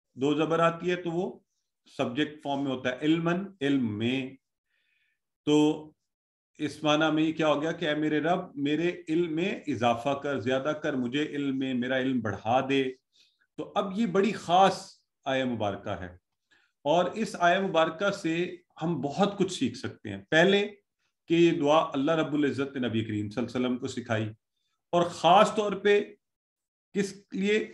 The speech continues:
पीछे आपका जब आयत का पूरा हमने टुकड़ा देखा तो जिक्र आया ना, किसके लिए? कि "वला तअजल बिल कुरआन", कुरान को सीखने के लिए जल्दी ना कीजिए। तो क्या कीजिए?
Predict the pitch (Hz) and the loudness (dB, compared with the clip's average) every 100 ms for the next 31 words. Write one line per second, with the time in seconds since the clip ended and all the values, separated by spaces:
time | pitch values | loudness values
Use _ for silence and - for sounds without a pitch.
0 | - 175 160 180 151 143 - 165 151 151 | -6 -4 2 4 6 4 2 0 0 4
1 | 135 151 147 143 151 160 151 143 135 160 | 4 4 0 -4 2 2 2 -2 -4 -2
2 | 170 156 160 160 135 135 165 165 196 208 | -2 0 0 -2 -2 -2 2 4 4 4
3 | 151 - _ _ _ - 190 - - 208 | 0 -4 _ _ _ -6 -6 -6 -4 0
4 | 196 202 254 - _ _ _ _ _ 165 | 2 0 -2 -8 _ _ _ _ _ -4
5 | 143 - 143 165 208 226 175 202 185 165 | -4 -2 2 4 8 8 6 2 -2 -2
6 | 156 147 135 127 120 110 113 117 127 135 | 0 0 0 -2 -4 -6 -2 0 0 -4
7 | 135 _ _ _ _ _ _ _ _ _ | -10 _ _ _ _ _ _ _ _ _
8 | _ _ - 170 170 190 233 240 202 196 | _ _ 0 2 6 6 8 6 4 0
9 | 165 - 165 156 151 147 117 113 110 101 | 0 -2 -6 -4 -4 -2 -2 -2 -4 -6
10 | 98 95 104 110 151 - 180 185 185 165 | -10 -12 -10 -10 -10 -6 0 0 -2 -6
11 | 190 196 - | -6 -6 -8